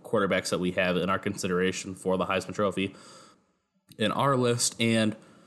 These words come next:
with a lot of the national polls as well. Trevor Lawrence, six games played still. His stats haven't really changed. Um, his chance to win the Heisman has not gone down at all, obviously. And obviously his stats have not changed as well, so we're not really gonna talk about that much too much.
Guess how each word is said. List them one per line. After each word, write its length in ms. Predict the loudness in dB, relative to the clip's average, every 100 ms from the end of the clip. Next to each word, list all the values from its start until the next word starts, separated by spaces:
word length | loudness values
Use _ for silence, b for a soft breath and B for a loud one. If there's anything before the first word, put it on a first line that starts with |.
| B _ -4
with 220 | -4 0
a 40 |
lot 280 | 0 2 2
of 100 | 0
the 80 | 0
national 380 | 2 0 -2 -2
polls 260 | 0 0
as 120 | -2 -4
well. 300 | -4 -6 B B B -4
Trevor 240 | 0 2
Lawrence, 520 | 4 2 2 0 -2 -8
six 360 | 0 2 4 2
games 280 | 2 2 0
played 280 | 2 2 2
still. 420 | 2 4 2 2
His 200 | -2 -2
stats 240 | 0 0 0
haven't 180 | 0 2
really 180 | 0
changed. 480 | 0 0 2 2 -4 B B B _
Um, 280 | -2 0 0
his 260 | 0 0
chance 440 | 0 0 2 2 2
to 80 | 2
win 120 | 2
the 60 |
Heisman 320 | 0 0 -2 -4
has 140 | -2
not 240 | 0 -2 0
gone 280 | 0 0
down 260 | 0 0 0
at 80 | 0
all, 240 | 0 0
obviously. 680 | 0 0 0 0 0 2 0 -2 B B B B B B B -12
And 120 | -4 0
obviously 400 | 0 0 -4 -4
his 220 | -2 -2
stats 240 | -2 -4
have 80 | -8
not 140 | -10
changed 260 | -6 -6 -2
as 40 |
well, 180 | 0 0
so 100 | 0
we're 40 | -2
not 120 | 0
really 140 | 0
gonna 100 | 0
talk 100 | 0
about 160 | 0 2
that 80 | 0
much 140 | 2
too 60 | 0
much. 160 | -2